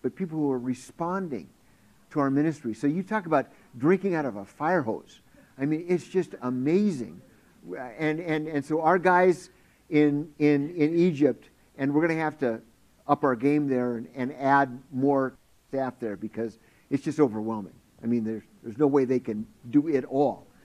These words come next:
So, so <laughs> please be praying for them. And, uh, we're just so grateful that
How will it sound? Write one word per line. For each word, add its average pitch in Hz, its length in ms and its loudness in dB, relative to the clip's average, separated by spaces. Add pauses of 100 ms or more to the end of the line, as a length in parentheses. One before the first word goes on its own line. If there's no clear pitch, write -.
(160)
So, 143 340 2
so 139 200 0
<laughs> - 140 -12
please 208 200 6
be 185 120 0
praying 190 520 -4 (240)
for 180 180 8
them. 220 480 4 (380)
And, 170 420 2
uh, 160 240 6 (300)
we're 180 120 8
just 180 200 8
so 196 140 8
grateful 185 480 8
that 160 180 4